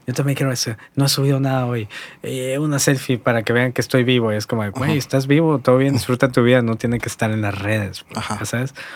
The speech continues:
Speaker 1: O inclusive ondas con tu morra o, o así de relaciones de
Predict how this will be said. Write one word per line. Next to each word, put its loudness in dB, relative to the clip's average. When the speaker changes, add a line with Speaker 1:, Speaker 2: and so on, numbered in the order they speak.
Speaker 1:
O -2
inclusive 2
ondas 2
con -2
tu -4
morra -2
o, -6
o -4
así -6
de -6
relaciones -2
de -4